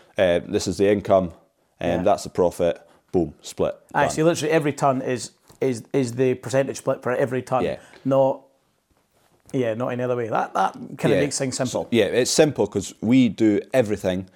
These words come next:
Speaker 1: we pay for everything,
Speaker 2: Yeah.
Speaker 1: and there's a profit at the end. Or no, actually, sorry, we share the losses sometimes.
Speaker 2: Yeah,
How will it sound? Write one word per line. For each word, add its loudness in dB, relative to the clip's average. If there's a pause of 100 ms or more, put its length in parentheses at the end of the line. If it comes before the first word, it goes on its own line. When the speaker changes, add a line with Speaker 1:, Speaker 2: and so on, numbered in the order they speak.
(240)
Speaker 1:
we 2
pay 0
for -2
everything, 0 (180)
Speaker 2:
Yeah. -4
Speaker 1:
and -4
there's -4
a -2
profit 2
at -2
the 0
end. -4 (300)
Or 2
no, 6
actually, 0
sorry, 0
we 0
share 4
the 2
losses 0
sometimes. -4
Speaker 2:
Yeah, 2